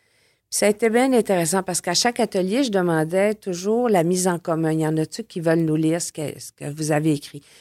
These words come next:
Puis là, je mettais la musique d'André Gagnon pendant que les gens écrivaient. C'était vraiment formidable. De, via Zoom, en plus.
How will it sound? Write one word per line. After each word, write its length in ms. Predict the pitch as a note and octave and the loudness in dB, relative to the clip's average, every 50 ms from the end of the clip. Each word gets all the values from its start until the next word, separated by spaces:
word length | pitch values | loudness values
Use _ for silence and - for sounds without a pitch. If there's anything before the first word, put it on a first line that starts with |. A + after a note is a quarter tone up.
| _ _ | _ _
Puis 100 | _ D#3+ | _ -4
là, 60 | E3+ | -4
je 100 | D#3+ E3 | -2 0
mettais 260 | E3 D3+ D3 - D#3+ D3+ | -2 -4 -4 -4 -4 -2
la 120 | D#3 C#3+ | -2 0
musique 420 | C#3+ D3 C#3+ C#3 C#3 D3 D3+ D#3 | 0 -2 -2 -2 -2 -4 -4 -4
d'André 400 | D3+ C#3+ C#3 C3+ C3+ C#3 C#3+ D3 | -4 -6 -6 -6 -6 -6 -6 -4
Gagnon 460 | C#3+ D3 C#3 C#3 C#3 C#3 C#3+ D3 D3+ - | -4 -2 -2 -2 -2 -4 -4 -4 -6 -6
pendant 280 | - C#3+ C#3 C#3+ C#3+ | -8 -12 -10 -10 -10
que 120 | C#3 - D3+ | -12 -12 -12
les 80 | C#3+ | -10
gens 160 | C#3 - D3 | -6 -6 -6
écrivaient. 400 | D3 - - - C#3 C3 C3 - | -6 -8 -10 -14 -10 -8 -6 -6
C'était 220 | - - - E3+ F3 | -6 -4 -4 -2 0
vraiment 340 | F3+ F3 F3 F3 F3 F3 E3 | 0 2 2 0 0 -2 -2
formidable. 520 | - D#3+ D#3 D3 C#3 D3 D3+ D#3 C#3+ C#3 _ _ _ _ _ _ _ - | -4 -6 -6 -6 -6 -4 -6 -6 -6 -10 _ _ _ _ _ _ _ -4
De, 140 | D#3 - - _ _ _ _ - C3 C#3 - _ _ | -4 -4 -4 _ _ _ _ -10 -10 -10 -10 _ _
via 300 | C3 C#3 D#3+ E3+ D#3 C#3 | -6 0 4 4 4 4
Zoom, 320 | B2+ - F#3+ G#3 F#3 D#3 | 4 4 4 4 4 2
en 140 | C3+ C3 B2+ | 0 -2 -2
plus. 380 | - F3 F#3+ F3 D3+ - - | -2 0 2 2 2 0 -4